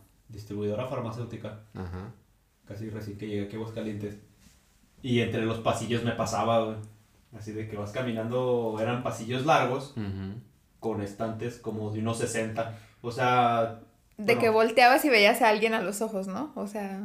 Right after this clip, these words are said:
Speaker 1: Sí, o sea, podías
Speaker 3: podías
Speaker 1: ver cuando alguien iba caminando del otro lado, o sea,
Speaker 2: Ujú.
Speaker 1: perfectamente, güey, no estaban tan altos. Y sí, de que vas caminando en los pasillos y ves como que alguien pasa. <laughs>
Speaker 2: Mm.
Speaker 1: Así, una
Speaker 3: Ajá.
Speaker 1: sombra, ¿no?
Speaker 2: Una sombra.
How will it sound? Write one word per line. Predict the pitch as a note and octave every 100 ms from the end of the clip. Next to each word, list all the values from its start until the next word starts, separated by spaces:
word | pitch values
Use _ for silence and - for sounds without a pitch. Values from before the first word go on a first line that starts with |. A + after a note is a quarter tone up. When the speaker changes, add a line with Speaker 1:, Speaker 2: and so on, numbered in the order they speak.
| G3+
Speaker 1:
Sí, | G#3
o | D#3+
sea, | -
podías | G#3 G#3 G#3+
Speaker 3:
podías | D3
Speaker 1:
ver | D#3 D#3+
cuando | D3+ C#3+
alguien | C#3 C#3
iba | C#3 C#3
caminando | C#3 B2 A#2 A#2+ B2
del | A2+
otro | - B2
lado, | D#3+ C#3+
o |
sea, | - A2
Speaker 2:
Ujú. |
Speaker 1:
perfectamente, | G#2 A#2 - A2+ B2 A#2
güey, | G#2+
no | G#2+
estaban | A2+ A2 G#2+
tan | G#2+ A2
altos. | A#2 A2+ G#2 - _ _ _ _ _ _ _ _ _ _ _ -
Y | A#2
sí, | G#2+ A#2 A#2+
de | B2+
que | B2+ A#2 A2
vas | A2+
caminando | D3 C#3+ B2+ D3+
en |
los | C#3+
pasillos | C#3+ F#3 F3+ E3 F3+ - - _ _ _ _ _
y | A2+
ves | G#2
como | G#2+ A#2+
que | A2+
alguien | G#2+ A2 A2
pasa. | A#2 C3 -
<laughs> | G3 - E3 - -
Speaker 2:
Mm. | G2+ F#2+ F#2 A#2
Speaker 1:
Así, | A2+ A2+
una | A2+
Speaker 3:
Ajá. | -
Speaker 1:
sombra, | A#2 G#2+ G#2
¿no? | G2+ G#2
Speaker 2:
Una | F#2+
sombra. | - F#2+ F#2 F#2